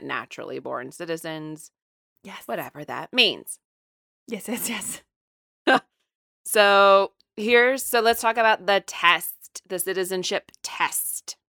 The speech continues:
Speaker 1: The test is part of the naturalization process for foreign citizens or nationals who wish to have United States citizenship. You are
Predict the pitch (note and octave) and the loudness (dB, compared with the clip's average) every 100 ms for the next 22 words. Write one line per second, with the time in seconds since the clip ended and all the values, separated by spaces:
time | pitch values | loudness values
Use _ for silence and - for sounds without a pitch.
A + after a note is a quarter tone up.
0 | _ _ _ F#3 G3+ A3 A#3 D#4 - G#3+ | _ _ _ -4 -2 4 2 2 -6 -8
1 | - G#3 G3 F3 D#3+ D#3+ F3 - G#3+ G#3+ | -4 -2 0 -2 0 0 -2 -4 -4 -4
2 | F#3 D3 D3+ E3+ D#3+ D3+ C3 E3 F#3 - | -2 -4 -4 -10 0 0 2 0 0 -2
3 | E3+ - E3 E3 D#3+ D#3+ E3 E3+ E3 - | -8 -2 -2 -2 -4 -6 -4 -4 -6 -6
4 | F3 E3 D3+ D3+ E3 D#3+ D3+ - F3 D#3+ | -2 2 2 0 -6 -6 -6 -6 -4 0
5 | F3 F#3+ - G3+ F3 D3+ C#3+ D3 _ _ | -2 -2 -6 -2 2 2 2 -2 _ _
6 | _ _ _ D#3+ E3 D3 D#3 D#3+ D3 - | _ _ _ -6 -4 -2 -4 -8 -8 -8
7 | B2 A#2 C#3 G#3+ - _ _ _ _ _ | -10 -12 -8 -6 -6 _ _ _ _ _
8 | _ _ _ _ _ F3+ F#3 F#3 | _ _ _ _ _ 0 4 4